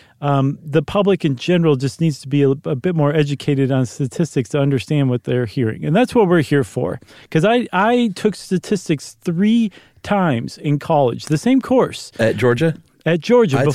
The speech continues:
Speaker 1: before
Speaker 2: I took one of those classes. I
Speaker 1: In-,
Speaker 2: hated it.
Speaker 1: Intro to Statistics, right?
Speaker 2: Yep, boy, I
Speaker 1: And
Speaker 2: hated that <laughs> class.
Speaker 1: the professor, finally, I walked up to her on the last day of the third time, was like, "Please."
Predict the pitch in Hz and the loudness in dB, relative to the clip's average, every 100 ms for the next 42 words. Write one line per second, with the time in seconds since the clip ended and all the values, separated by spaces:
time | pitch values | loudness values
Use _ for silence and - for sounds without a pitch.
0 | 139 202 175 160 110 107 92 87 85 - | 2 2 2 2 0 0 0 0 -2 -8
1 | - 85 80 76 - - - 104 123 170 | -6 -4 -4 -6 -8 -12 -4 -2 0 0
2 | 85 78 - - _ - 208 - 214 190 | 0 -4 -10 -16 _ 0 0 2 2 4
3 | 175 - 175 233 185 127 - 139 175 101 | 0 -2 -2 -2 -2 -4 -2 0 2 2
4 | 113 110 101 104 90 85 90 85 - - | 2 2 2 2 4 2 0 -2 -4 -6
5 | - 165 143 - - 180 160 214 - 233 | -8 -6 -6 -8 -4 -2 0 0 2 0
6 | 240 254 202 175 202 190 240 214 156 147 | 2 2 2 2 0 2 4 4 4 4
7 | 156 165 196 180 - 190 - 185 143 135 | 4 4 2 0 0 0 0 2 4 4
8 | 139 139 139 156 180 - 185 175 143 165 | 4 2 2 2 0 0 2 4 2 2
9 | 170 156 165 165 165 131 135 127 - - | 2 0 0 0 0 2 0 0 -4 0
10 | 202 165 143 - - | 2 2 0 -10 -20